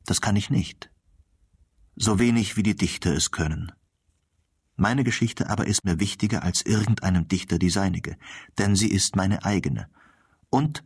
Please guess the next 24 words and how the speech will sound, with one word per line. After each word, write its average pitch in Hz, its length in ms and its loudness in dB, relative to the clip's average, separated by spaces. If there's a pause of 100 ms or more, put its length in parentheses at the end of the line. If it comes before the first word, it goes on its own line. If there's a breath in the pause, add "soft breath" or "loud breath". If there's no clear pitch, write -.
(120)
sie - 160 0
ist - 160 0
die - 40 -2
Geschichte - 460 -2
eines 95 260 0
Menschen. 92 440 -2 (640)
Nicht 127 260 0
eines 107 160 2
erfundenen, 101 760 2 (240 soft breath)
eines 92 240 0
möglichen, 107 460 2
eines 90 240 2
idealen 101 520 2
oder 92 200 0
sonst 107 300 -2
wie 90 100 2
nicht 101 240 2
vorhandenen, 104 640 0 (600 loud breath)
sondern 104 460 2
eines - 380 -2
wirklichen, 110 720 0 (480)
einmaligen, 98 640 2
lebenden 110 480 2
Menschen. 101 420 -2